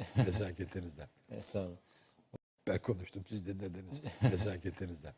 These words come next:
Speaker 2: Estağfurullah. Hocam, e, buradan anlıyoruz ki, yani Osmanlı padişahlarından bahsettik, ashab-ı kiramdan bahsettik. Ya,
Speaker 1: Ya,
Speaker 2: düşünen,
Speaker 1: nezirleri de öyle canım.
Speaker 2: yani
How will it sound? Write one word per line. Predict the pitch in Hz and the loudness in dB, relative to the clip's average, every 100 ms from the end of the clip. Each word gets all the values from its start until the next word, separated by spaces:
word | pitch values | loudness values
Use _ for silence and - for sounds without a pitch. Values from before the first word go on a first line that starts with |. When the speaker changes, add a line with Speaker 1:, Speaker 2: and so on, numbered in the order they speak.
| - - | -14 -10
Speaker 2:
Estağfurullah. | 107 - 98 90 87 - - - _ - | -8 -2 -2 -2 -8 -18 -20 -20 _ -4
Hocam, | 104 123 120 - - | 2 4 4 -2 0
e, | 104 101 98 98 101 104 - - - _ _ _ - | 4 6 6 2 -2 -4 -8 -14 -20 _ _ _ 4
buradan | 143 139 | 6 8
anlıyoruz | 117 127 143 131 | 8 6 6 2
ki, | - 82 | -2 -4
yani | 98 104 98 - _ _ - | -4 -4 -6 -10 _ _ -4
Osmanlı | - 117 110 | -2 0 0
padişahlarından | - 104 101 107 107 107 104 | 4 2 4 2 4 2 2
bahsettik, | 104 - 101 - - - 170 | 2 2 -4 -8 -12 -12 -10
ashab-ı | 98 - 95 | -4 -2 -2
kiramdan | 101 101 101 101 | 0 0 2 2
bahsettik. | 98 92 98 - - - - - _ _ | 4 2 0 -8 -6 -8 -8 -20 _ _
Ya, | 104 | -4
Speaker 1:
Ya, | - - - 117 | -4 -8 -2 2
Speaker 2:
düşünen, | 113 143 165 | 6 8 8
Speaker 1:
nezirleri | 95 101 120 | 8 6 6
de | 120 | 6
öyle | 104 | 4
canım. | 87 117 165 123 120 _ | 2 -2 -6 -10 -12 _
Speaker 2:
yani | 110 110 123 | 4 6 8